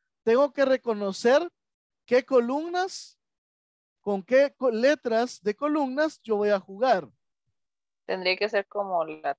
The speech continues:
Speaker 2: tabla en otra hoja, entonces.
Speaker 1: Lo vamos a usar aquí mismo, vean. Vamos a usar la misma re-, reseña, solo que va a ser para una, para la función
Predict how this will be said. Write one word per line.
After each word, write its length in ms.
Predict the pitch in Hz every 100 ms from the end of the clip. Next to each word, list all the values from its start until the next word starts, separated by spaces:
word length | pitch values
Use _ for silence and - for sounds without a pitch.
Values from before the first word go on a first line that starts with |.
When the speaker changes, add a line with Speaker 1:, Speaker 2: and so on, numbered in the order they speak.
| -
Speaker 2:
tabla 380 | 233 185 156
en 120 | 151 165
otra 560 | 165 _ _ - 147
hoja, 200 | 190 175
entonces. 400 | 165 - 151 - _ -
Speaker 1:
Lo 180 | 233
vamos 300 | 220 214 285 302
a 40 |
usar 280 | 269 277 269
aquí 260 | 254 -
mismo, 380 | 233 262 202 170
vean. 280 | 170 220 320 392 _ _ _ _ _ _ _
Vamos 320 | 175 175 202
a 60 | 233
usar 320 | 220 247 226
la 160 | 196 170
misma 480 | 180 214 220 254
re-, 380 | 262 269 262 240 - _ _ _
reseña, 680 | - 240 254 285 226 214 269
solo 280 | 311 220 220
que 120 | 214
va 80 | 202
a 60 | 190
ser 200 | 240 262
para 360 | - 208 190
una, 500 | 180 202 262 294 330 - _ _ _ _ _ _ _ _
para 260 | - 214 220
la 160 | 208 202
función 920 | - 185 175 - 220 220 240 294 349